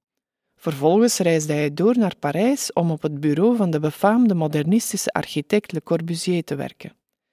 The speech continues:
In die periode werkte Le Corbusier volop aan enkele projecten in India, waaronder de bouw van de nieuwe stad Chandigarh.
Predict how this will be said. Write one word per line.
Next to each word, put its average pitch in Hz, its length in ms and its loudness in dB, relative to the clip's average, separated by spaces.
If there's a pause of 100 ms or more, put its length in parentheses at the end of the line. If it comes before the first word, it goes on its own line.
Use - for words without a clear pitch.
(300)
In 147 220 -6
die 190 160 0
periode 196 520 0
werkte 175 400 0
Le 165 120 -2
Corbusier 156 580 -4
volop 185 380 0
aan 160 140 -2
enkele 175 340 -2
projecten 175 500 -2
in 165 80 -4
India, 233 540 2 (280)
waaronder 190 500 2
de 165 80 0
bouw 175 280 4
van 175 200 0
de 151 80 -2
nieuwe 180 240 0
stad - 320 -2
Chandigarh. 143 720 -2